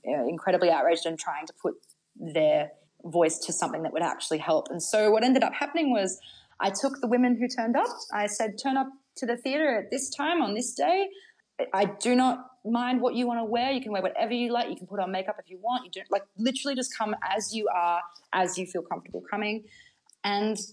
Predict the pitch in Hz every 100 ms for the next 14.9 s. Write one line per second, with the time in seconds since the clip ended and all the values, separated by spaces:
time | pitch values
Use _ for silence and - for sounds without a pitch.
0 | _ - 226 220 254 254 240 233 - -
1 | 294 247 - 202 180 220 226 190 175 -
2 | 202 233 226 202 208 233 202 185 214 208
3 | 202 214 160 196 220 214 - 202 185 -
4 | 185 175 170 - 180 175 - 170 - -
5 | 208 247 202 190 185 180 - 175 165 165
6 | 175 - 165 - - - - - _ -
7 | 196 190 196 202 196 190 226 202 - -
8 | 185 - 196 202 196 - 180 - 190 -
9 | - 208 214 151 - - _ _ - -
10 | - 175 175 - 185 - 175 175 - 185
11 | 175 170 165 160 156 - _ _ 180 180
12 | 180 175 170 156 143 143 - 165 160 -
13 | 175 190 214 214 254 254 226 196 190 190
14 | 175 156 - 185 170 - 185 160 170